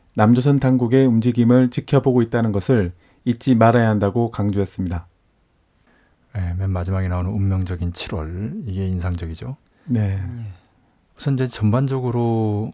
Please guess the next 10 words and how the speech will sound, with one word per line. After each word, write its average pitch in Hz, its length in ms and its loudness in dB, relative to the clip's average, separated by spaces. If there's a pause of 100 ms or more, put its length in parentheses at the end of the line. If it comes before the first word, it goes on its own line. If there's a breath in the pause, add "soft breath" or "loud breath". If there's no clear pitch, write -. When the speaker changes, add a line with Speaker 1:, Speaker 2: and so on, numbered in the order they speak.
(100)
Speaker 2:
그 98 420 -4
오늘 120 300 2
급하게, 107 760 -4 (120)
어, 87 360 -4
특별 117 380 -4
팟캐스트를 107 800 -4
하게 135 220 -6
된 104 500 0 (160)
이유가 110 520 -2
이제 127 160 -6